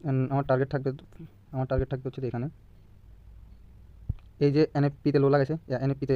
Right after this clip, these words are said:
ওপেনিং, এখানে আমার টার্গেট থাকবে। তো টার্গেটগুলো আমি YouTube-এ অথবা আমার Discord চ্যানেল আপডেট করে দিব, আপনারা Discord-এ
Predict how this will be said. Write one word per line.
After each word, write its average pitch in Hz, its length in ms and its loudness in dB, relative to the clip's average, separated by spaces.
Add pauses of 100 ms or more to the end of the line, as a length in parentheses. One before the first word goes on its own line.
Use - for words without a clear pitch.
(140)
ওপেনিং, 139 200 4 (440)
এখানে 135 180 0
আমার 131 140 2
টার্গেট 123 200 0
থাকবে। 120 140 -4 (520)
তো 135 60 -8 (120)
টার্গেটগুলো 170 380 4
আমি 185 100 4 (400)
YouTube-এ 165 320 6
অথবা 160 180 6 (140)
আমার 143 160 2
Discord 139 200 4
চ্যানেল 147 160 2
আপডেট 139 160 2
করে 143 100 4
দিব, 127 140 0
আপনারা 127 200 0
Discord-এ 127 220 0